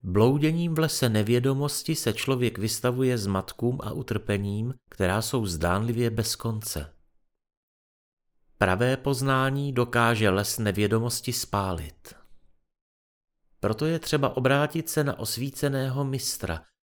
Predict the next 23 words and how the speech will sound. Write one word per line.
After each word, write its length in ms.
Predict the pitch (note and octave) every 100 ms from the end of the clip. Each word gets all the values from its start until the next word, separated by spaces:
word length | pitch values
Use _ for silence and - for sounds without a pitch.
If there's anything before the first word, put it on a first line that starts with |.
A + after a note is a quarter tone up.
| _ _ _ -
a 100 | G2
kladením 640 | - G2 A#2 C#3+ D#3 C3+
správných 720 | - A2+ A2+ B2 C#3+ A#2+ -
otázek 760 | G#2 - F2+ E2 E2 E2+ G2+ -
a 60 | -
se 140 | B2+
správným 580 | - - A#2 B2+ B2 G#2+
postojem 840 | A2 G2 - - G#2 G2 G2+ A#2 - _ -
přijmout 460 | - A2 C3 G#2+
učení 560 | C#3+ B2+ - C#3+ D#3 -
o 140 | -
pravdě 520 | F2+ A2 A#2 B2 C#3 -
a 120 | E2+
nechat 340 | E2+ - A#2
se 120 | -
jim 180 | C3+ G#2+
zcela 480 | - - - A#2 A2+
prostoupit. 880 | A#2 A#2 - A#2+ B2 - D#2+ - - _ _ _ _ _ _ _ _ _ _ _ _ _ _ _ _ _ _ _ _ _ _ _
Jen 280 | F#2+ A2 C3
hlupák 840 | A2+ C#3 C#3+ - F2+ E2+ E2+ - _ -
klade 320 | G2+ F#2 F#2
nepodstatné 760 | F2+ - G2 - F2+ F#2+ E2+
otázky. 800 | - - E2+ E2 - - D#2 D#2